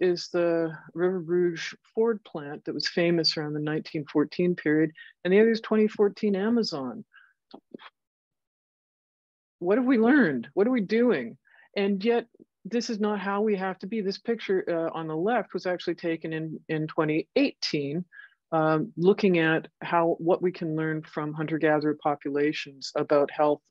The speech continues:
well-being, and movement. And one of the outcomes of this study was, "Do you think that walking ten K is what's good for you? These guys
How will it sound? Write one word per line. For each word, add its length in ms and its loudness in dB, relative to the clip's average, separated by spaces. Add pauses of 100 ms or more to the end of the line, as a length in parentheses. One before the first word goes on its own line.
well-being, 720 -2
and 360 -8
movement. 440 4
And 200 -2
one 140 2
of 80 2
the 180 -4
outcomes 360 0
of 60 0
this 100 -4
study 260 4
was, 180 2
"Do 60 2
you 60 2
think 260 -4
that 160 -2
walking 400 -2
ten 260 -16
K 260 4
is 200 2
what's 180 -4
good 260 0
for 140 0
you? 120 -2
These 260 0
guys 340 -2